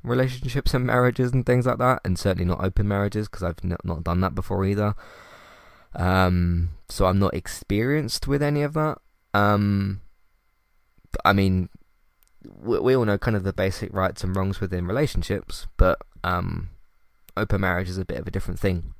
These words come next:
possibly, if that's what's actually happening here. So, yeah. Um, but again, I'm here to just review this film and give you my perspective. You might have a different perspective.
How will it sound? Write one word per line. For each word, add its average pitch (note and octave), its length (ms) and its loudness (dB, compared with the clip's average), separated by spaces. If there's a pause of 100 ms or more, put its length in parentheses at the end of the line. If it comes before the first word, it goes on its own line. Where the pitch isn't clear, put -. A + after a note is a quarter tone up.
possibly, G2 400 -4
if E2+ 120 -10
that's F#2 220 -6
what's F#2 180 -4
actually F2+ 340 -6
happening F2+ 340 -2
here. F2 260 -4 (960)
So, E2+ 380 -2 (680)
yeah. F2 320 -2 (460)
Um, F2+ 440 0
but F#2 280 2
again, C3 260 2
I'm B2+ 140 2
here B2 100 0
to - 120 -8
just A#2 200 -4
review G#2+ 240 2
this G#2+ 160 -4
film G#2+ 220 -2
and G2 100 -4
give F#2+ 140 -8
you G2 100 0
my F#2 180 2
perspective. G2 640 -2
You G2+ 120 0
might F#2+ 160 0
have F#2 140 -2
a G2 40 -4
different A2 320 -4
perspective. A2 560 -4